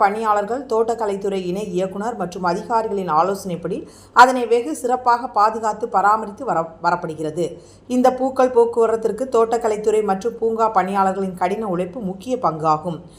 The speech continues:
இவ்வாண்டு சிறப்பம்சமாக முப்பத்தி ஐந்தாயிரம் மலர் தொட்டிகள் ஜெரோனியம், பால்சம், லிஷியான்தால், சால்வியா டெய்சி, சைக்ளமன் மற்றும் பல புதிய ரக ஆர்னமெண்டல் கேல், ஓரியண்டல்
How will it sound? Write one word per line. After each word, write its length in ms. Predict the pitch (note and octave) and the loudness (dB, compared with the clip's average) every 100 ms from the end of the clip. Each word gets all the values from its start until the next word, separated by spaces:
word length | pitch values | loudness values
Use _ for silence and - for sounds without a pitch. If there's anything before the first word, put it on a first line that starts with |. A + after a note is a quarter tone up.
| - - B3+ | -20 -6 -2
இவ்வாண்டு 380 | C4 C4 C#4+ D4+ C4+ | 8 8 8 4 -2
சிறப்பம்சமாக 720 | C4 C4+ A#3 - A#3+ A3+ A3 C4+ | -2 -2 -4 -4 -4 -2 -4 -8
முப்பத்தி 340 | A3 G3+ B3 A#3+ G3+ | -10 -8 -6 -4 -4
ஐந்தாயிரம் 480 | G#3+ G#3 G#3 G3+ F#3+ | -2 0 2 0 0
மலர் 200 | F#3+ G3+ | -2 -2
தொட்டிகள் 380 | G#3 F#3 G3 B3 F3+ | -6 -6 -6 -6 -4
ஜெரோனியம், 560 | F#3 G#3 A3+ G#3+ A3 D4+ - - _ | -2 0 -2 -4 -8 -10 -16 -20 _
பால்சம், 460 | G3+ G#3+ G#3+ A#3+ B3 F#3 | 6 6 4 -6 -6 -8
லிஷியான்தால், 760 | F#3+ - A#3 A3+ G3+ G#3+ B3 - - - - | -8 0 2 2 2 2 2 0 -12 -20 0
சால்வியா 500 | B3+ B3 C#4 B3+ C4 B3 F#3+ | 6 8 6 0 -2 -2 -2
டெய்சி, 380 | G3+ F#3+ A#3+ D4+ - _ _ _ - | -6 -8 -12 -14 -16 _ _ _ 0
சைக்ளமன் 680 | A#3+ B3+ C4+ B3+ A#3 D4 - F3+ | 0 2 0 0 -2 -6 -6 -4
மற்றும் 320 | A3 C#4 C4 A3 | -2 -2 -2 2
பல 140 | A#3 C#4+ | 2 2
புதிய 360 | C#4 G#3+ B3+ G#3 | -4 -6 -2 0
ரக 240 | G3 G3+ A3+ - E3+ | 0 0 -2 0 2
ஆர்னமெண்டல் 800 | G#3+ B3 A#3+ A#3 A3+ - A#3+ A#3+ - - | 2 2 -2 -4 -6 -2 0 0 -4 -2
கேல், 260 | G3 A#3+ - - - - | -2 -2 -8 -20 -20 2
ஓரியண்டல் 580 | A3+ C4 C4 B3+ A#3+ A#3 | 8 8 6 -2 -4 -4